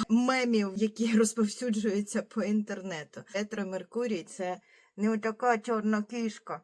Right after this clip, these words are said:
яка перебігає вам дорогу. Ну, чому раніше ніхто не знав про ретро Меркурій? А наразі ретро Меркурій у нас з сімнадцятого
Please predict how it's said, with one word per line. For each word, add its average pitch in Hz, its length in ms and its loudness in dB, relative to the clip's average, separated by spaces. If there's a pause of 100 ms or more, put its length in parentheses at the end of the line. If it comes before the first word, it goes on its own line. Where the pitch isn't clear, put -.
(120)
яка 214 300 2
перебігає 214 880 2 (140)
вам 196 400 0
дорогу. 180 600 -2 (160)
Ну, 226 120 2
чому 285 300 -4
раніше 240 420 2
ніхто 226 320 0
не 226 140 2
знав 233 320 0
про 214 240 0
ретро 214 320 0
Меркурій? 208 640 0 (600)
А 202 260 2 (100)
наразі 220 840 2 (240)
ретро 208 420 0
Меркурій 220 540 0
у 196 100 -4
нас 190 400 0 (300)
з 196 600 2
сімнадцятого 185 1500 0